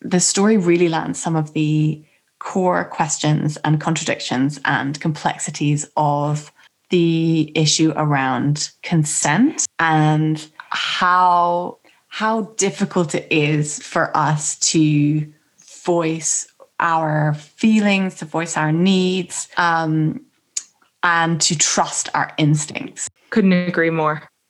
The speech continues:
Speaker 1: What about for you, Lizzie? What do you think? Why is this an important story to read?
Speaker 2: For me, this was the first story that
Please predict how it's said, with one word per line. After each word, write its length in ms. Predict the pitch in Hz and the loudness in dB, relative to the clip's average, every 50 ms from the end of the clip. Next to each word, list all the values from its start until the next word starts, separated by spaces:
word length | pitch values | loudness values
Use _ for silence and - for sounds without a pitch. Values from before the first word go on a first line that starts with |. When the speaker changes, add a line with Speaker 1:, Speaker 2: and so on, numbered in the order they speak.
| _ _ - - | _ _ -10 -4
Speaker 1:
What 140 | - 214 208 | -2 0 2
about 280 | 208 208 196 175 - - | 2 2 2 2 0 -2
for 80 | - | -2
you, 240 | 185 180 180 180 180 | 0 0 0 0 0
Lizzie? 260 | 180 165 165 - 156 | -2 -4 -2 0 0
What 120 | 156 160 165 | 0 0 0
do 60 | 165 | -2
you 100 | 165 170 | -2 -2
think? 360 | - - 156 160 - - - - | -2 -2 -2 -2 -2 -4 -6 -2
Why 180 | - 180 180 180 | 2 2 2 2
is 80 | 180 | 2
this 180 | 180 175 170 - | 0 -2 -2 -2
an 80 | - 170 | 0 0
important 600 | 160 165 156 - 170 147 160 165 135 - - - _ _ _ _ _ _ _ - | 0 0 -2 -4 -4 -2 -2 -2 -2 -4 -6 -14 _ _ _ _ _ _ _ -6
story 420 | - - - 220 196 180 175 170 | -4 0 2 2 2 2 2 0
to 140 | 165 185 170 | 0 -2 -2
read? 360 | 165 170 165 170 165 - - _ _ - - - - - - _ _ _ _ _ _ _ _ _ _ _ _ | 0 0 0 0 -2 -4 -10 _ _ -10 -10 -10 -12 -16 -20 _ _ _ _ _ _ _ _ _ _ _ _
Speaker 2:
For 280 | - - - 269 277 | -20 -4 0 2 4
me, 240 | 262 269 320 370 370 | 6 6 6 4 4
this 240 | 262 233 220 - - | 4 2 0 2 2
was 160 | 226 220 220 | 0 0 2
the 140 | 202 202 190 | 0 -2 -2
first 460 | 196 - 185 170 175 170 - - - | 0 2 2 2 2 2 2 0 0
story 500 | - - 170 160 160 160 160 160 160 160 | 2 2 2 4 4 2 2 2 0 0
that 480 | 160 170 160 151 147 147 147 - - | 0 0 0 2 2 0 0 -2 -6